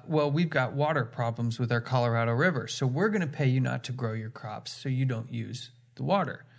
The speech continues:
Here it says, as one of the people who've been offered to not grow crops, listen to what they say about it. They say, "Honestly, I think I could make more money farming,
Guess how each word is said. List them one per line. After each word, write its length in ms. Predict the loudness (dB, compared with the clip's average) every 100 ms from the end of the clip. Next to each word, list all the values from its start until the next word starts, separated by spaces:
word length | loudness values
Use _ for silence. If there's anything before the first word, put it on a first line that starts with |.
| -20 -20 -20 _
Here 160 | 2 2
it 120 | 0
says, 480 | 2 4 4 0 -8 -20 _ -2
as 180 | 2 2
one 160 | 2
of 100 | 0
the 80 | -2
people 400 | -2 -2 -2 -4
who've 320 | -2 -2 0
been 340 | 2 2 0 -4 -16 -20 _ _
offered 560 | 2 2 4 -2 -2 -8 -8
to 100 | -2
not 260 | 2 0 2
grow 220 | 0 0
crops, 520 | 0 -2 -2 -8 -14 -18 _ _ -10
listen 360 | 0 0 2
to 80 | 0
what 200 | 2 0
they 140 | 0 -2
say 380 | -2 -8 -8 -6
about 300 | -2 -2 -2
it. 120 | -6
They 100 | -4
say, 320 | -2 2 0 0
"Honestly, 680 | 0 2 2 0 -2 -4 -6 -14 -20 0
I 100 | 2
think 160 | 4 4
I 80 | 4
could 180 | 2
make 220 | 2 0 2
more 140 | 4
money 200 | 6 4
farming, 460 | 2 2 2 0